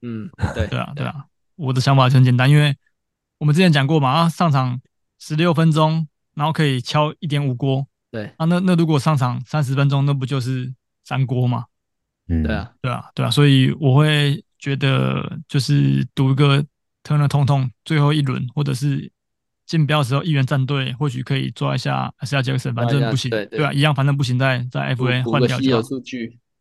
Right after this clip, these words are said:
Speaker 2: 换掉就好。对，对，对，
Speaker 3: 嗯。
Speaker 2: 没错。嗯，好，以上，那就是，呃，
Speaker 1: 六马。
Speaker 2: 那六马，没错。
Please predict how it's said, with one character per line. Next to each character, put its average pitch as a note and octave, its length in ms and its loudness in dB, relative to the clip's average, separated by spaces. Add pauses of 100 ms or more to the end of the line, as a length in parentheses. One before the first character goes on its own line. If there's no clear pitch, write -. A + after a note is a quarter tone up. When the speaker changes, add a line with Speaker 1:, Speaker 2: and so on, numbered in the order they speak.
Speaker 2:
换 C3+ 100 -4
掉 B2+ 120 2
就 - 0 -
好。 - 0 -
对， - 0 -
对， - 0 -
对， C3 160 0
Speaker 3:
嗯。 C#3 140 -8
Speaker 2:
没 B2 140 -8
错。 - 380 -6 (360)
嗯， A#2+ 220 -2 (260)
好， D#3 260 4 (180)
以 D3+ 80 0
上， D#3 300 4
那 E3 140 6
就 D#3 120 6
是， D3 920 4 (360)
呃， B2+ 180 -6
Speaker 1:
六 D#3+ 100 4
马。 D3+ 200 6 (100)
Speaker 2:
那 D3+ 220 4
六 D#3+ 100 4
马， B2 260 0
没 C#3+ 80 -4
错。 C3+ 320 -2